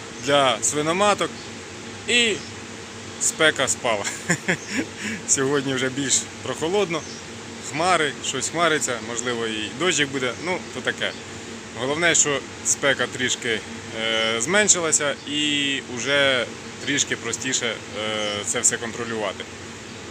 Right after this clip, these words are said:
Але завдяки вашим, е, коментарям, завдяки вашим підсказкам, рекомендаціям, е, зробили ми для кроликів, е, якісь, е, так скажемо, висновки. І я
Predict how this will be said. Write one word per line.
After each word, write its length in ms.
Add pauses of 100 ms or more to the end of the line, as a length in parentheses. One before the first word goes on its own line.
(140)
Але 460
завдяки 600 (320)
вашим, 480
е, 540
коментарям, 680
завдяки 480
вашим 380
підсказкам, 720 (140)
рекомендаціям, 880 (880)
е, 720
зробили 640
ми 200 (1080)
для 140
кроликів, 640 (480)
е, 380
якісь, 480
е, 300
так 140
скажемо, 420
висновки. 680 (100)
І 440
я 160